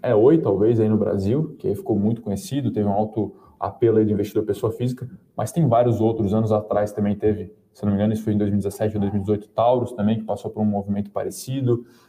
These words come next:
A gente tem diversas outras aí, microcaps, e a gente cha-, sempre chama atenção aí pra cuidar, pra não confundir o conceito de microcaps com micocaps, tá? Tem muita empresa aí saindo de recuperação judicial agora, subindo trinta,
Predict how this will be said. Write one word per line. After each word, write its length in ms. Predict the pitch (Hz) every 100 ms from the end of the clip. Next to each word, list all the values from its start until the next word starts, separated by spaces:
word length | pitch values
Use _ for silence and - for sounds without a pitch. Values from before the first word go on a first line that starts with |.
| _ -
A 60 |
gente 160 | 104 107
tem 120 | 110
diversas 540 | 104 92 110 131 113
outras 320 | 110 110 104 101
aí, 340 | 101 107 107 - _ _ _ -
microcaps, 1000 | 107 147 147 120 - 107 127 - - - _ -
e 40 | 135
a 40 |
gente 200 | 117 123
cha-, 540 | - - - - 123
sempre 280 | - 135 135
chama 180 | - 127
atenção 440 | 123 113 - 117
aí 160 | 104 110
pra 220 | - 113
cuidar, 580 | - 120 98 104 107 - _ _ _ -
pra 160 | 107
não 420 | 101 104 110 107 - _ _
confundir 480 | 123 123 - 107 120
o 20 |
conceito 400 | 120 113 117 -
de 80 | 107
microcaps 640 | 107 113 113 - 101 -
com 140 | - 113
micocaps, 720 | 107 117 123 - 95 98 -
tá? 240 | - 127 - - - - _ -
Tem 100 | -
muita 160 | 117
empresa 320 | 120 101 107 107
aí 80 |
saindo 280 | 107 101 107
de 60 | 107
recuperação 480 | 107 104 98 - 104
judicial 520 | 95 90 - 104 98
agora, 420 | 95 117 131 113
subindo 340 | - 104 113 107
trinta, 260 | - 110